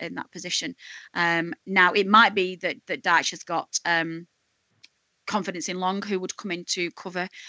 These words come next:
Um, I wasn't entirely convinced at the back end of last season, to be honest. Um,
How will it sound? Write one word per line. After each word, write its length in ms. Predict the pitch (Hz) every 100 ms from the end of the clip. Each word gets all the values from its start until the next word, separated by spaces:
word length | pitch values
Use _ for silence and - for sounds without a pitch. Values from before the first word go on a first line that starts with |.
| - -
Um, 260 | 180 175 -
I 180 | 185 180
wasn't 260 | 175 180
entirely 320 | 165 - 170 170
convinced 380 | 175 170 165
at 40 | -
the 60 |
back 240 | 151 170 -
end 160 | 165
of 80 | 160
last 200 | 160 156
season, 360 | - 165 165 170
to 120 | -
be 100 | -
honest. 480 | 165 185 - - - - - - -
Um, 480 | 175 170 170 170 131